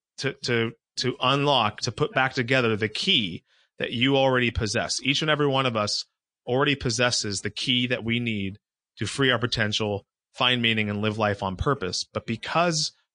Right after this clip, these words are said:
of this world that we live in, oftentimes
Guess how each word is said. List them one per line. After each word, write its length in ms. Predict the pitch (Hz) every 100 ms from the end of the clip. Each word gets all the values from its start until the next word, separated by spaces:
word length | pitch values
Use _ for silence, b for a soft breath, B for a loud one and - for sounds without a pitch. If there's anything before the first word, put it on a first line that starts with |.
| -
of 160 | 120 120
this 280 | 117 - - _ _ _ _ _ _ _ _
world 420 | - 113 143 165 151
that 120 | 147
we 120 | 139
live 280 | 123 139 127
in, 240 | 101 95 98
oftentimes 960 | 120 131 - 127 110 120 113 110 107